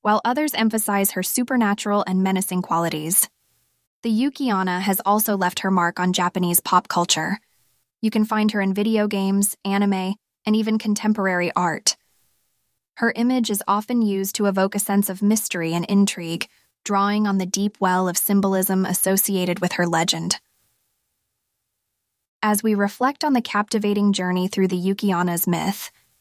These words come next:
we are reminded that these timeless legends hold a mirror to our own humanity. They explore the depths of our fears, desires, and the intricate tapestry of our existence. Perhaps the Yuki Onna's enduring legacy teaches us that life's complexities lie not just in the natural world,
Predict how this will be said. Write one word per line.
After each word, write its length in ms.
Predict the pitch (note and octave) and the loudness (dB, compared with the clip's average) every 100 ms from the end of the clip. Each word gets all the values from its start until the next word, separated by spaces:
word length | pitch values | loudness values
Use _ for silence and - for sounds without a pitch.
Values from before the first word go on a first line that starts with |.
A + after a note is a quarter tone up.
| _ _ | _ _
we 180 | A3+ C4+ | -2 0
are 100 | C#4+ | 2
reminded 540 | B3+ G#3 G#3 G#3 F#3 | 2 2 0 -2 -2
that 160 | G3 F#3+ | -4 -2
these 240 | G#3 G3+ | 0 0
timeless 500 | - - G3+ A3+ A3+ | -2 -4 0 0 0
legends 440 | G3 F#3+ G#3 A3 A3 | -2 -4 0 0 0
hold 220 | - G3+ | -2 0
a 60 | G3 | 2
mirror 340 | F#3+ G3 G#3+ | 2 0 0
to 140 | A3 G3 | 0 0
our 160 | F#3 | 0
own 200 | F#3 G3 | 2 2
humanity. 720 | G#3 F#3+ F3+ F3 E3+ E3 E3 _ _ _ _ - | 2 2 0 -2 -4 -6 -8 _ _ _ _ 2
They 120 | G#3+ | 4
explore 480 | G#3 - - A3 A#3+ | 4 -2 -4 -2 0
the 100 | G#3+ | -2
depths 380 | G3 G3+ A3 A3 | -2 -2 -2 -4
of 100 | G3+ | 0
our 140 | G3 | 0
fears, 560 | - G3 G3+ A3+ A3+ - | 0 -2 0 0 -2 -6
desires, 640 | - F#3+ F3+ F#3 G#3 A#3+ - _ _ - | -4 -2 0 0 0 -2 -6 _ _ -4
and 160 | G#3+ | -2
the 80 | G#3+ G#3+ | 0 0
intricate 420 | A3+ C4 - G#3+ | -2 -2 -4 -4
tapestry 560 | - F#3+ G3+ - F#3 | 0 0 2 -2 -2
of 100 | F3+ | 0
our 160 | F#3 F3 | 2 2
existence. 720 | F3 - F#3 - D#3+ - - - _ _ _ _ _ _ | 2 0 -2 -2 -4 2 0 0 _ _ _ _ _ _
Perhaps 460 | - A3+ B3 - - | -4 0 2 0 0
the 100 | B3+ | 0
Yuki 380 | G#3+ A3+ A3 G#3 | 2 2 0 0
Onna's 280 | G3 F#3+ | 2 0
enduring 460 | F#3+ F#3+ F#3+ F#3+ G3 | 0 0 2 0 2
legacy 480 | F#3+ G3 F#3+ F#3+ F#3 | 0 0 -2 -2 0
teaches 420 | - G#3+ G#3+ G3+ | 2 2 2 2
us 200 | F3+ F3+ | 2 -2
that 180 | - - | -4 -2
life's 320 | G3+ A3+ - | 0 0 -2
complexities 800 | - G#3+ - G#3 - F3+ F3+ F#3+ | -2 -2 -2 -4 -2 -2 -2 -2
lie 160 | F#3 | 0
not 240 | G3 G#3+ C4+ | 2 0 0
just 200 | B3 - | -4 0
in 80 | G#3 | 2
the 60 | |
natural 460 | F#3+ F#3+ G#3+ - F3+ | 2 0 -2 -2 -2
world, 380 | F3 E3+ F3+ | 0 0 0